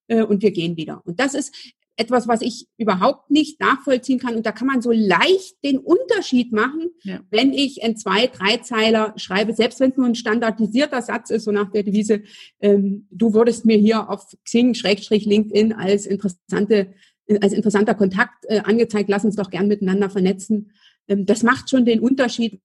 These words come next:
Speaker 1: weil neunzig Prozent tun das nicht.
Speaker 2: Hm, das ist richtig, das beobachte ich auch. Und letztendlich, ich finde, man,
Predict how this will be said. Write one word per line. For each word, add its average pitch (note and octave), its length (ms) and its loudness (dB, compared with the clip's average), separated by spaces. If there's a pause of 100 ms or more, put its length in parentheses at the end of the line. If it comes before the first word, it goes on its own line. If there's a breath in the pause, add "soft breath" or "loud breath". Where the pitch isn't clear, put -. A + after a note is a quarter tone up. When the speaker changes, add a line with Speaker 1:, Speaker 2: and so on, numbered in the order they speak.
(120)
Speaker 1:
weil G#3+ 500 2 (120)
neunzig B3+ 600 2
Prozent G#3 520 -2 (240)
tun D#4+ 320 2
das C4+ 320 -10
nicht. G#4+ 380 0 (440)
Speaker 2:
Hm, F3+ 400 -8 (260 loud breath)
das G3+ 160 -2
ist A#3 200 -4
richtig, C#4+ 320 2
das A#3 180 -4
beobachte A3+ 480 0
ich G#3 180 -2
auch. A#3+ 240 -2
Und A3+ 160 2
letztendlich, A3 520 0 (380 loud breath)
ich - 180 -6
finde, C4+ 220 2
man, A3+ 340 4